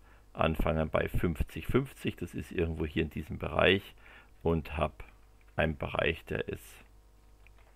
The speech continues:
vierzig mal vierzig groß. Dann starte ich das und dann dauert das einen kurzen Moment. Und dann sehe ich, die Objekte sind fertig. Die sind jetzt, äh, weil hier der Haken gesetzt ist,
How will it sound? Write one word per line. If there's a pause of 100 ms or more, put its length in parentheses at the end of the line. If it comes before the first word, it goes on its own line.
(140)
vierzig
mal
vierzig (1500)
groß. (460)
Dann
starte
ich
das (220)
und
dann
dauert
das
einen
kurzen
Moment. (2250)
Und
dann
sehe
ich,
die
Objekte
sind
fertig.
Die
sind
jetzt, (480)
äh,
weil
hier
der
Haken
gesetzt
ist,